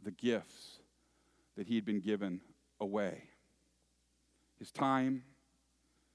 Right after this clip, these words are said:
and his talent. This isn't a morality story. This is about who much have been given, much is demanded.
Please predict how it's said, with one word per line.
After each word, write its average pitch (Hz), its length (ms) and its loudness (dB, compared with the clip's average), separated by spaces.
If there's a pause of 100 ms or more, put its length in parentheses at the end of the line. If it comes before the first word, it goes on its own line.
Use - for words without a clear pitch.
(380)
and 110 140 0
his 104 140 -2
talent. 110 500 -8 (2000)
This 254 100 4
isn't 302 220 10
a 269 40 12
morality 180 640 10
story. 127 600 2 (1200)
This 247 140 4
is 262 140 4
about 214 380 10 (200)
who 214 200 8
much 208 260 12
have 214 100 8
been 180 160 10
given, 180 420 12
much 190 320 10
is 185 160 4
demanded. 165 720 6